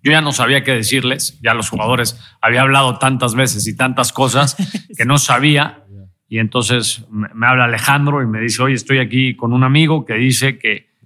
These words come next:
Speaker 1: que, que Eddie Reynoso y el Canelo les quieren dar unas palabras. ¿Qué opinas?". Le digo, "Me viene maravilloso, qué gran idea". Yo ya no sé qué decir,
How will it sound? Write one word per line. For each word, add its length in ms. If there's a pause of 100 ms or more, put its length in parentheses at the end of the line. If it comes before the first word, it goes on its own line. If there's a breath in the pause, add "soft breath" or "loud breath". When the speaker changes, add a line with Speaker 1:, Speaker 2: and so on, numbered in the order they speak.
(260)
Speaker 1:
que, 360
que 240
Eddie 440
Reynoso 560
y 120
el 100
Canelo 400
les 160
quieren 220
dar 100
unas 240
palabras. 540
¿Qué 100
opinas?". 720
Le 80
digo, 80
"Me 100
viene 200
maravilloso, 600 (160)
qué 140
gran 280
idea". 520 (440 loud breath)
Yo 260
ya 180
no 180
sé 240
qué 140
decir, 580